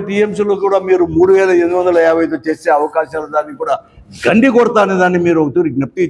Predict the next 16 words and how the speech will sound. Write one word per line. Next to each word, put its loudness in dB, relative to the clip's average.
చేస్తా -4
ఉన్నాను. -6
ఈరోజు 4
కూడా 4
ఈ 2
కూటమి 2
నాయకులకు 0
కానీ 2
ఈ 0
ప్రభుత్వానికి 0
చంద్రబాబు -2
నాయుడు -10
గారు -18
నేను 2
అడుగుతా 2
ఉన్నాను. 0